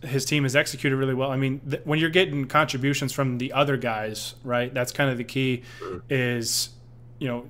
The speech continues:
Speaker 1: Jokic and Murray, they're gonna bring it probably every, every single night. They're both really, really good players, but you're, you're getting the Jeremy Grants, the Monte Morrises, like, those types of guys to step up pretty consistently. Grant had another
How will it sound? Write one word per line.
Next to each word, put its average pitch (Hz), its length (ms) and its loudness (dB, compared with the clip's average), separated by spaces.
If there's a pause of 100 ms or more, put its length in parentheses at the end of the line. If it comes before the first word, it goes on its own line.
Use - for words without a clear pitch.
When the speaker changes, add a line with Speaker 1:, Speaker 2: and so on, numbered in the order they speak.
Speaker 1:
Jokic 170 460 4
and 143 100 2
Murray, 143 320 4
they're 139 220 0
gonna 135 180 2
bring 127 240 0
it 123 160 -4
probably 120 320 0
every, 117 400 -4 (120)
every 147 180 4
single 120 220 -4
night. 101 180 -6
They're 117 100 -6
both 120 220 -2
really, 117 340 -2
really 113 240 -4
good 110 180 -8
players, 139 440 2 (340)
but 127 100 -4
you're, 139 160 0
you're 143 180 4
getting 160 160 -2
the 127 60 -2
Jeremy 127 420 0
Grants, 123 420 -2
the 123 100 -6
Monte 123 380 0
Morrises, 120 640 -2
like, 120 160 -6
those 139 320 2
types 135 260 0
of 123 80 -6
guys 123 300 0
to 123 60 -6
step 120 280 -2
up 127 180 -4
pretty 127 160 -2
consistently. 127 540 -4
Grant 127 300 0
had 123 120 0
another 120 360 0